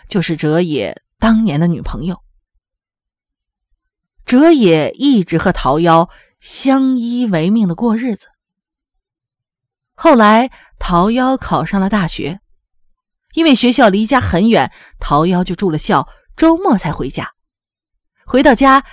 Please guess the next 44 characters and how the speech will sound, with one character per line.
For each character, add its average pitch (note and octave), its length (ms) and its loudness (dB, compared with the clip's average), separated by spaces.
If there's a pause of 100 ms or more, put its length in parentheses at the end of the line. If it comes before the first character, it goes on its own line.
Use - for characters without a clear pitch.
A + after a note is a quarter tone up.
(140)
哲 E3+ 180 0
也 F#3+ 120 0
有 F3 160 0
时 D#3 360 -2
会 E3+ 180 0
问 C4 160 0
桃 - 160 -10
夭 C3+ 220 -6 (1400)
：“有 E3+ 220 -2
男 D#3+ 180 -2
朋 E3+ 240 4
友 G3 140 6
了 F3 80 2
吗？” E3 300 0 (920)
桃 C#4+ 160 2
夭 F#4 160 6
总 E3 160 0
是 G3+ 100 -8
笑 D#4+ 240 0
笑， - 240 -12 (220)
不 D#3 100 -4
作 D3+ 160 -4
声。 A3+ 240 -8 (760)
学 C#4 220 2
校 C#4 200 4
里 E3 220 2 (240)
倒 F3+ 180 2
是 E3 120 -4
有 E3 120 2
几 - 100 -8
个 C#3+ 80 -6
男 D3+ 180 -4
生 A3+ 240 -2 (220)
总 A#3+ 340 0
喜 - 160 -2
欢 D#3+ 160 -2
围 C#3+ 100 -2
着 D3+ 120 -8
桃 C3 160 -6
夭 D3 180 -4
转， C#3+ 240 -6 (220)
但 D#3+ 180 -2
桃 C#3+ 220 -4
夭 D#3 320 2